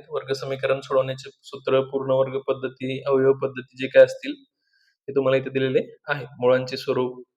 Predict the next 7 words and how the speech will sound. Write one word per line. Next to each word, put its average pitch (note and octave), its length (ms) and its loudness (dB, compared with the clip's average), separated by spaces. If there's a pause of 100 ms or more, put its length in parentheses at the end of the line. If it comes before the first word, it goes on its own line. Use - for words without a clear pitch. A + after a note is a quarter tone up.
(720)
वर्ग B2+ 220 0
समीकरणाचे C3 640 -2
मुळे C3 180 4
आणि B2+ 160 0
सहगुणक C3 500 -4
यातील B2+ 220 -2
संबंध, B2 460 -6